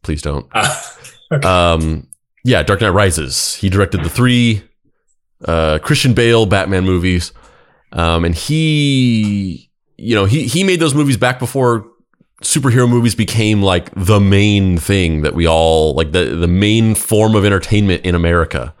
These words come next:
Speaker 1: Um, and so he's recently talked about his thoughts on where the world of superhero movies has gone in, in, within the context of the industry. So, um, and he, he says that they've become,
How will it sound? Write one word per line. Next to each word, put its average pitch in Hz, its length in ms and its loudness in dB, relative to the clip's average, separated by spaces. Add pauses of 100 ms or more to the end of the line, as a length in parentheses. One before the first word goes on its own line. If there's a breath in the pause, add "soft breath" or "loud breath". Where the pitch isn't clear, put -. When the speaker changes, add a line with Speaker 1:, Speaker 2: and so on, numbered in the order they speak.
(760 loud breath)
Speaker 1:
Um, 87 520 -2
and 90 120 -2
so 98 100 0
he's 117 480 0 (180)
recently 95 480 0
talked - 280 -2
about 87 160 0
his 87 180 -2
thoughts - 600 -2
on 87 420 -2 (320 loud breath)
where 120 460 2
the 110 120 0
world 110 400 2
of 92 100 -2
superhero 107 460 -2
movies 85 300 -2
has 80 140 -6
gone 82 480 -2
in, - 720 -8
in, 85 220 -2
within 87 280 0
the 90 40 -2
context 90 460 -2
of 80 60 -4
the 73 100 -4
industry. 82 420 -4
So, 71 320 -6 (460 loud breath)
um, 78 540 -4 (480)
and 80 180 -2
he, 82 300 -4
he 90 400 -2
says 90 340 0
that 87 140 -4
they've 87 160 0
become, 95 500 -2